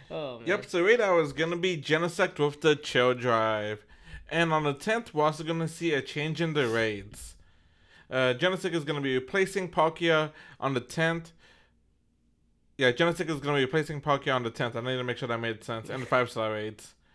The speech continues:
Speaker 2: And then the Mega raids, uh, Mega Abomasnow is gonna be switched with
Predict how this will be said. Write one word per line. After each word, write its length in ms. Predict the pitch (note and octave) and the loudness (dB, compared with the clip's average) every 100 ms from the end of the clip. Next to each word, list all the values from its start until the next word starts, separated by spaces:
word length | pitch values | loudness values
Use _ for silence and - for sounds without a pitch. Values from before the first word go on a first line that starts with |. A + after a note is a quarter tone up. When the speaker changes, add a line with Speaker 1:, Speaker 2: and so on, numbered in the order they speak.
| _ - - | _ -20 -6
Speaker 2:
And 80 | D3+ | 0
then 140 | D#3+ | 0
the 60 | D#3 | 4
Mega 300 | F#3 G3+ F3 | 4 6 4
raids, 380 | C3 C3 C3 - - - - | 4 2 0 -8 -20 -20 -2
uh, 220 | C3 B2+ | 2 4
Mega 300 | C#3 D3 C#3+ | 2 4 4
Abomasnow 560 | C3+ E3 F#3+ F#3+ F#3+ F3+ | 6 4 4 0 2 2
is 80 | C#3+ | 2
gonna 180 | D3+ C#3+ | -4 -2
be 140 | C3+ | -4
switched 540 | - - F3+ F#3 - | -6 0 0 0 -6
with 360 | D3 C#3+ C#3 | 2 4 4